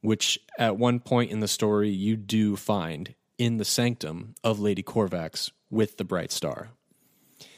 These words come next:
And it looks very medieval, very ancient, and it's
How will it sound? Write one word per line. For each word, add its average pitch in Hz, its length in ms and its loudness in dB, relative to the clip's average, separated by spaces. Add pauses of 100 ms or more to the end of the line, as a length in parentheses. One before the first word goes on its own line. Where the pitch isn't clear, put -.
(320)
And 107 400 -2
it 110 160 -4
looks 120 320 0
very 117 320 4
medieval, 120 720 4
very 113 420 0
ancient, 120 640 0 (760)
and 113 120 2
it's 113 160 -2